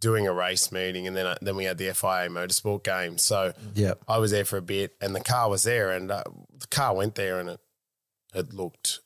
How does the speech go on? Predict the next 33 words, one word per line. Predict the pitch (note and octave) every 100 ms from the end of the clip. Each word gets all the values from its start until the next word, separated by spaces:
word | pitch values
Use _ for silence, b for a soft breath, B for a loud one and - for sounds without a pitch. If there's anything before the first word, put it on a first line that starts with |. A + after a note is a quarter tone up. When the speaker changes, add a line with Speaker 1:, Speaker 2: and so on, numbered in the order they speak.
| -
Speaker 1:
horrendous | F#2+ F#2 F2 F2+ - - - -
Speaker 2:
Mm. | G#2 F2+ -
Speaker 1:
on | G2
track. | F2 G#2 F2 - -
And | A#2+ G2+ F#2+
when | G2 F#2+
I | G2
got | G2+ G2 G2
there, | G2+ G2
I | G#2
flew | G#2+ - A2+
back | G#2 G#2 G#2+
into | G2
Perth, | F2+ G2+ G#2 F#2+ E2 - - _ _ _ _ _ _ _
and | A2
when | G2+
I | F#2
got | G2+ -
there, | F#2+ F2
I |
watched | F2 F2+ -
it | F2+
in | D#2
the |
first | - E2 D#2
session, | F2+ - -
like, | - -
"Wow, | E2 D#2+ D#2 D2+ D2+ - B2+
you've | G#2+
transformed | - F#2+ D#2+ - E2 D#2+
this | D#2 -
thing." | F2+ E2 - b b b b -
So, | - B2+ A2 G2+ F#2+ F#2